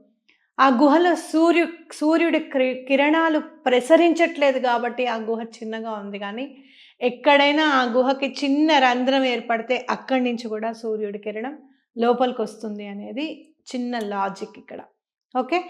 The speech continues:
so ఇప్పుడు మనం, నేను చెప్పబోయే నెంబరు తప్పకుండా మీరు బ్లూ పెన్‌తో రాసుకోండి. ఆ, గ్రీన్ పెన్ ఏంటంటే కొంతమందికి సెట్ అవుతుంది, కొంతమందికి సెట్ కాదు. కాబట్టి బ్లూ అయితే మనం చిన్నప్పటి నుంచి బ్లూ పెన్‌తో రాస్తూనే ఉన్నాం కాబట్టి ఆ బ్లూ పెన్‌తో రాసుకోండి.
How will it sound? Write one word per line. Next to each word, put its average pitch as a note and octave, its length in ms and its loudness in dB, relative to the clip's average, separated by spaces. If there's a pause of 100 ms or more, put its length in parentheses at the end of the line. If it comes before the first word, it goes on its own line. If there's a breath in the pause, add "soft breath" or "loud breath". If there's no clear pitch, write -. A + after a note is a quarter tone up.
(360 loud breath)
so F#4 140 4 (100)
ఇప్పుడు D#4+ 300 2
మనం, C#4+ 400 0
నేను C4+ 200 2 (100)
చెప్పబోయే C#4 460 2
నెంబరు C4 440 0
తప్పకుండా C#4 680 -2
మీరు C#4 180 0
బ్లూ G#3+ 300 2
పెన్‌తో C#4 380 0
రాసుకోండి. A#3+ 760 -4 (420 loud breath)
ఆ, A#3+ 380 -2
గ్రీన్ E4 360 4
పెన్ E4 160 2
ఏంటంటే D#4 360 0
కొంతమందికి D#4+ 720 2
సెట్ C#4 260 2
అవుతుంది, C4+ 300 -2
కొంతమందికి A3+ 600 -6
సెట్ - 260 -14
కాదు. - 200 -16 (480)
కాబట్టి C#4 240 4
బ్లూ B3 280 4
అయితే D4 300 6
మనం C4+ 260 0
చిన్నప్పటి C4 520 -4
నుంచి C4+ 160 -2
బ్లూ A#3+ 200 -4
పెన్‌తో A#3 360 -6
రాస్తూనే A3 500 -6
ఉన్నాం G#3 280 -12
కాబట్టి A3 600 -6 (320 loud breath)
ఆ B3 80 4
బ్లూ B3+ 280 4
పెన్‌తో C4 400 0
రాసుకోండి. A#3 800 -6